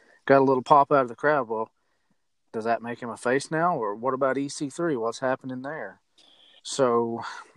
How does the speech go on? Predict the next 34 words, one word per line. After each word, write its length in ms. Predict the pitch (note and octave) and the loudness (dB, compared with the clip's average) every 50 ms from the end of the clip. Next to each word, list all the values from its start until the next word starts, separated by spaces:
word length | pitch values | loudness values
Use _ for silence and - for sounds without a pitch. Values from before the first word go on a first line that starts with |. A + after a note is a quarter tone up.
| _ - | _ 4
I 120 | C3+ E3 F3+ | 6 8 8
don't 140 | D#3+ C#3 A#2+ | 8 4 2
know. 260 | A#2 A#2+ B2 B2+ - - E3 - - _ _ - _ _ _ _ _ - - | 2 2 2 0 -2 -6 -8 -8 -8 _ _ -20 _ _ _ _ _ 2 2
I, 200 | A#2 - A2+ C#3+ | 2 4 4 2
they 160 | C#3+ D#3+ E3 | 2 0 2
need 160 | F3+ F3 C#3+ | 0 -2 -4
to 60 | C3+ | -4
use 280 | B2+ B2+ C3 C3 A#2+ - | -4 -4 -4 -6 -6 -6
E 80 | B2 B2 | -8 -8
C 220 | - - A#2+ A2+ | -8 -8 -12 -12
three 260 | - - C3+ C3+ B2+ | -6 -2 0 0 0
a 60 | B2 | 0
little 140 | B2+ B2+ B2 | 0 -2 -2
bit 180 | A#2+ B2+ - A2+ | 0 -2 0 0
better, 380 | C3 B2+ B2+ B2 B2 B2+ - _ _ _ _ _ _ _ _ _ _ | 0 0 0 0 -2 -4 -4 _ _ _ _ _ _ _ _ _ _
especially 480 | - C3 - - D3+ D3+ D#3 - C#3 B2+ | -8 -8 2 6 6 6 6 6 2 0
if 100 | A#2 - | 2 0
Ambrose 420 | C3 C3 C#3 B2+ B2+ C3 B2+ A#2+ | -2 -2 0 0 2 2 0 0
is 120 | A2+ G2+ A2 | -4 -6 -4
leaving. 260 | B2+ C3 C#3 C3+ C#3+ | -2 0 0 0 0
I'm 140 | C#3 D3+ D3+ | 0 0 0
not 160 | B2+ A2+ - | -2 -4 -4
saying 320 | - C3+ B2+ A#2+ A2+ A2 | -6 -6 -6 -6 -6 -6
bury 320 | G#2+ A#2+ B2 B2+ B2+ B2+ B2 | -2 0 0 2 0 0 -4
him, 340 | B2 B2+ B2 B2+ C3+ C#3+ C3 | -4 -6 -6 -4 -4 -4 -4
but 180 | A2 G#2 G2 _ _ _ _ _ - - - - - - _ _ _ _ _ _ _ _ _ _ _ _ _ - D3+ C#3+ | -4 -4 -6 _ _ _ _ _ -20 -20 -20 -20 -20 -20 _ _ _ _ _ _ _ _ _ _ _ _ _ -12 -8 4
don't 260 | C#3 E3+ E3+ E3 - _ _ _ _ _ - | 6 6 6 6 4 _ _ _ _ _ -10
keep 240 | - - F3+ D#3+ - | 2 4 4 4 8
putting 240 | - E3+ - - C#3 | 8 6 6 6 2
him 140 | C3 A#2+ B2+ | -2 2 4
over 260 | D3 D#3+ D3 C#3 B2 | 4 4 4 2 0
a 80 | A#2+ | 2
guy 260 | A2 B2 A#2+ B2 B2 A#2 | 4 4 4 4 4 4
that's 280 | A2+ G#2+ G2+ - - | 0 -2 -4 -6 -12